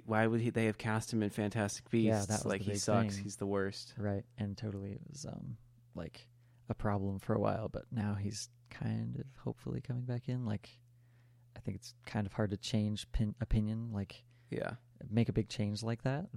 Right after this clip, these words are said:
Speaker 2: but
Speaker 1: It's surprising. Well, I mean,
Speaker 2: that seems to be what we're
Speaker 1: the
Speaker 2: pointing to,
Speaker 1: recordings that
Speaker 2: so.
Speaker 1: came out were, like, pretty definitive
Speaker 2: I think
Speaker 1: and,
Speaker 2: so.
Speaker 1: like, lengthy enough that it didn't feel like they're taken out of context, where
Speaker 2: No.
Speaker 1: she's just, like,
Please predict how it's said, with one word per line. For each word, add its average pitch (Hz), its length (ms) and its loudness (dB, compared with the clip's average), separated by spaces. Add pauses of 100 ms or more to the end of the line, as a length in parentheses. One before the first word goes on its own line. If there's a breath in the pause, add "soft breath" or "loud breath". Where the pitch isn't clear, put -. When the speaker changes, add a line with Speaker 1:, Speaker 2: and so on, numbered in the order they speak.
(120)
Speaker 2:
but 98 320 4 (240)
Speaker 1:
It's 113 160 0
surprising. 107 460 4
Well, 113 100 6
I 113 40 8
mean, 117 160 10
Speaker 2:
that 101 200 2
seems 117 300 -4
to 113 80 -2
be 110 100 0
what - 180 -2
we're 135 100 -10
Speaker 1:
the - 20 -10
Speaker 2:
pointing 117 100 -4
to, 123 120 10
Speaker 1:
recordings 123 500 6
that 98 160 4
Speaker 2:
so. - 20 -6
Speaker 1:
came 98 220 4
out 101 180 4
were, 101 140 2
like, 98 280 0 (640)
pretty 156 320 4
definitive 113 580 6
Speaker 2:
I 113 60 4
think 127 140 4
Speaker 1:
and, 107 80 6
Speaker 2:
so. 107 60 6
Speaker 1:
like, 107 220 2
lengthy 117 360 2
enough 139 320 2
that 110 100 2
it 92 80 0
didn't 107 240 0 (140)
feel 107 120 2
like 107 120 2
they're 101 100 2
taken 104 320 2
out 92 80 2
of - 80 -4
context, 101 520 0
where 101 100 2
Speaker 2:
No. 98 80 2
Speaker 1:
she's 95 180 0
just, - 220 -6
like, 87 340 0